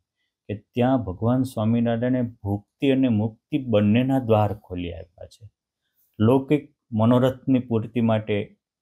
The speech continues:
રોગીને નિરોગી થવા માટે, નિર્ધનને ધનવાન બનવા માટે, અપુત્રને પુત્રવાન થવા માટે,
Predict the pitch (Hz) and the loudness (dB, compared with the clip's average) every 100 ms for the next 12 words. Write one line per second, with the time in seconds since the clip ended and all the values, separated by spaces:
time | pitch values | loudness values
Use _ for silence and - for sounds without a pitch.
0 | _ _ _ _ 113 107 117 113 117 113 | _ _ _ _ -2 2 2 4 4 4
1 | 101 110 113 117 113 104 101 101 98 - | 2 0 0 -6 -4 -2 -2 -2 -6 -10
2 | 95 - _ _ _ _ _ 104 110 107 | -12 -14 _ _ _ _ _ 0 0 2
3 | 117 120 117 95 95 110 120 107 107 104 | 4 4 2 0 0 2 2 0 -2 -2
4 | 98 95 95 - 98 _ _ _ _ _ | -4 -6 -10 -18 -20 _ _ _ _ _
5 | _ _ _ _ _ _ _ _ _ _ | _ _ _ _ _ _ _ _ _ _
6 | - 127 143 135 127 127 123 113 113 - | -2 0 2 0 2 4 2 0 -6 2
7 | 123 123 117 110 101 98 95 95 131 92 | 4 4 2 -2 0 0 -2 -4 -8 -12
8 | 104 | -12